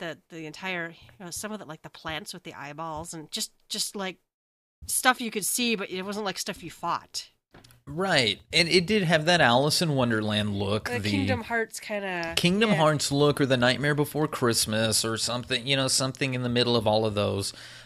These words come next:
Speaker 2: Um, but it still was spooky, uh, yet colorful. Um, it was charming.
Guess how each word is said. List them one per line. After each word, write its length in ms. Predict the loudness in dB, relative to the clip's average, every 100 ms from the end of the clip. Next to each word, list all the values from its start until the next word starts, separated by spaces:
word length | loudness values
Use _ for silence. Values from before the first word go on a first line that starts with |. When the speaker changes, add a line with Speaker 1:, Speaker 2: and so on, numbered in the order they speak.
| _
Speaker 2:
Um, 600 | 2 4 4 0 -4 -2
but 200 | 2 2
it 140 | 2 2
still 280 | 4 6 6
was 160 | 6
spooky, 920 | 6 4 4 2 2 -2 2 2 0 -8 -20 -20 _
uh, 260 | 6 8 8
yet 260 | 6 4 2
colorful. 880 | 0 2 2 -2 -2 0 0 -2 -8 _ _ _
Um, 840 | -6 -2 0 2 2 2 0 0 -4 -10 -18 -2
it 160 | 0
was 160 | 2 0
charming. 600 | 0 0 2 2 -2